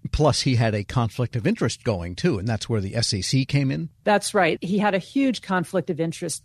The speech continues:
Speaker 2: going on that the Army apparently has depended on sort of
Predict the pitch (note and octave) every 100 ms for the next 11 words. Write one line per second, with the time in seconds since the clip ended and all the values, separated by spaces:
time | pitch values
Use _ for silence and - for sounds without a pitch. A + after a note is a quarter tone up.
0 | - E3 E3 D#3+ E3 E3+ F3+ E3+ - -
1 | - F#3+ G#3 A3+ B3+ D4 A#3+ - G3+ G3+
2 | G#3 F3 F3+ - - G3 G3 F#3+ F3+ E3+
3 | E3+ - F#3+ F3+ D#3+